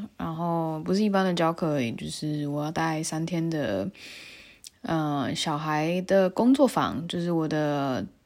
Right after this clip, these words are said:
教学对象是三到十二岁的小朋友，然后是没有任何舞蹈经验的。对，然后教完呢，然后我要就是赶去排练场排练这样，然后我每天到家，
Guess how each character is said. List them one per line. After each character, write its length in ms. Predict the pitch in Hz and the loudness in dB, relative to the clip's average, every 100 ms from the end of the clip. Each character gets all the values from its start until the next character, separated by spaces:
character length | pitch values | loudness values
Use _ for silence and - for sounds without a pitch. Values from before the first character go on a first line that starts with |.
| - | 0
教 180 | 214 214 | 2 2
学 200 | 202 160 | 2 0
对 220 | 180 175 | 2 0
象 260 | 180 165 160 | 0 -2 -4
是 520 | 165 143 117 90 95 - - - - - | -4 -4 -2 -4 -6 -10 -18 -20 -18 -10
三 420 | - - 233 240 | -4 4 6 6
到 180 | 233 180 | 6 4
十 180 | - | 4
二 120 | 175 190 | 2 2
岁 140 | 196 | 2
的 100 | 156 | 0
小 200 | 156 - | 0 -2
朋 240 | - 139 | -4 -4
友， 220 | 151 - - | -4 -4 -6
然 160 | - 147 | -8 -6
后 240 | 151 156 | -4 -4
是 300 | 160 165 160 | -4 -4 -4
没 140 | 156 151 | -2 -4
有 180 | 156 156 | -4 -2
任 180 | 165 | -4
何 140 | 160 143 | -2 -4
舞 160 | 143 | -4
蹈 180 | 147 131 | -2 -4
经 240 | 135 147 151 | -4 -4 -4
验 200 | 147 120 | -4 -4
的。 240 | - - - - - - - _ _ _ _ - | -6 -8 -10 -18 -20 -20 -20 _ _ _ _ 0
对， 300 | 175 131 - - - - | 2 2 -2 -10 -12 -4
然 160 | 180 | -2
后 720 | 170 196 190 185 175 170 135 - - - | 0 4 6 6 4 2 0 -4 -12 2
教 180 | 202 214 | 6 8
完 180 | 196 180 | 8 6
呢， 360 | 175 180 180 | 2 2 2
然 120 | 143 147 | 2 0
后 140 | 151 | 0
我 100 | 151 | 0
要 420 | 151 156 160 160 160 - | 0 0 -2 -4 -8 -8
就 120 | 156 | -4
是 140 | 160 160 | -2 -2
赶 200 | 143 147 | -2 -4
去 460 | - 175 160 151 | -2 0 0 0
排 200 | 156 147 | -2 -2
练 160 | 160 156 | -2 -2
场 220 | 151 135 | -2 -4
排 200 | - 143 | -4 -4
练 240 | 151 151 147 | -2 -2 -2
这 80 | |
样， 160 | 139 101 | -4 -4
然 80 | - | -4
后 120 | 147 | -4
我 140 | 156 151 | -4 -4
每 160 | 156 | -4
天 200 | 156 165 | -4 -2
到 200 | 175 165 | 0 0
家， 400 | 151 151 147 151 | 0 -2 -2 -4